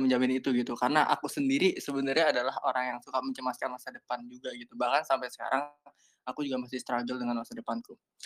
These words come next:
Tapi sebenarnya juga yang jadi pertanyaan, nah, pertanyaan itu adalah apakah mencemaskan masa depan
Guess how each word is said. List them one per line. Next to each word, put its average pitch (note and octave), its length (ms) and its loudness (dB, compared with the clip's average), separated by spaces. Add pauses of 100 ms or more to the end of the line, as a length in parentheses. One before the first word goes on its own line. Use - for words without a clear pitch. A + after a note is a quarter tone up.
(140)
Tapi F#3 220 4
sebenarnya D#3 380 2
juga C#3+ 340 0
yang C3+ 240 0
jadi B2+ 220 -2
pertanyaan, B2 600 0
nah, B2+ 160 0 (300)
pertanyaan C#3 500 2
itu C3+ 240 -6
adalah B2 360 0 (360)
apakah C3 400 -2
mencemaskan B2+ 580 -2
masa B2 240 -2
depan B2 240 -2